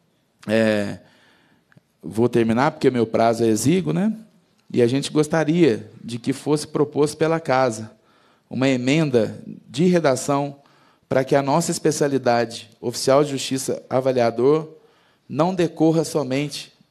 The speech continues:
de uma resolução, conforme é hoje no tribunal, a resolução três meia sete barra dois mil e um, mas que a nossa especialidade, Be-, Beatriz Cerqueira,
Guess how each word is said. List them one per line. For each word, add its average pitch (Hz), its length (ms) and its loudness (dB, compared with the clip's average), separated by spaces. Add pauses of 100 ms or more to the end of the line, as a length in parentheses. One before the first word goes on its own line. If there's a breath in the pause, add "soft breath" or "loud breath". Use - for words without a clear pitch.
(220)
de 117 160 -8
uma 139 200 -2
resolução, 131 760 0
conforme 139 680 -4
é 147 240 4
hoje 123 340 4
no 117 80 -8
tribunal, 113 640 -6 (440 soft breath)
a - 80 -12
resolução 120 540 0
três 135 320 0
meia 123 200 -6
sete 107 520 -4
barra 110 260 -2
dois 110 220 -2
mil 113 140 -2
e 110 100 -2
um, 101 200 -10 (500 soft breath)
mas 127 240 0
que - 100 -6
a 131 80 0
nossa 135 320 -2
especialidade, 131 960 0 (380)
Be-, 110 300 -6
Beatriz 120 400 0
Cerqueira, 110 560 -2